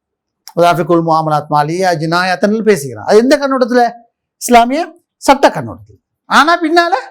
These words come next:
வந்த ஆக்கள் சொன்னாங்க, அதுல இருக்கிறதே உலமா என்ன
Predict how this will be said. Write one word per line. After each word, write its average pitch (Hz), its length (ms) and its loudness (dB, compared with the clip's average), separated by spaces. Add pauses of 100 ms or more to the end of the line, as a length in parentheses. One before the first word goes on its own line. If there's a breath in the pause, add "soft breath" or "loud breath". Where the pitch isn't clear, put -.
(380)
வந்த 285 160 4 (100)
ஆக்கள் 302 240 -4 (120)
சொன்னாங்க, 254 360 -2 (160)
அதுல 302 380 2
இருக்கிறதே 294 500 2
உலமா 294 340 2 (400)
என்ன 247 220 2